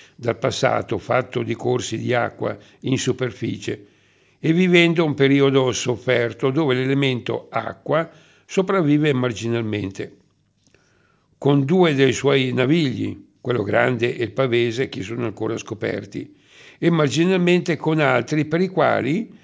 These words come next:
sono in itinere progetti di riproposta, in particolare per il naviglio interno o fossato, con progetto di riapertura,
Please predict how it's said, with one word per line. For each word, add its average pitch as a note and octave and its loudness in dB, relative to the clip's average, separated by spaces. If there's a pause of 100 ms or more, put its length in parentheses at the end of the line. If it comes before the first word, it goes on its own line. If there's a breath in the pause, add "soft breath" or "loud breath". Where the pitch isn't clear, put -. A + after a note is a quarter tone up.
(340 loud breath)
sono C3+ 2
in D#3 2
itinere D#3+ -2
progetti C3+ 0
di B2+ -2
riproposta, A#2+ -2 (520)
in C#3 -2
particolare C3+ 0
per B2+ -4
il B2+ -2
naviglio A#2+ -4
interno B2 -2 (380 soft breath)
o C#3 0
fossato, A#2 -2 (480 soft breath)
con C3+ 0
progetto C#3+ 4
di C3 0
riapertura, C3+ 0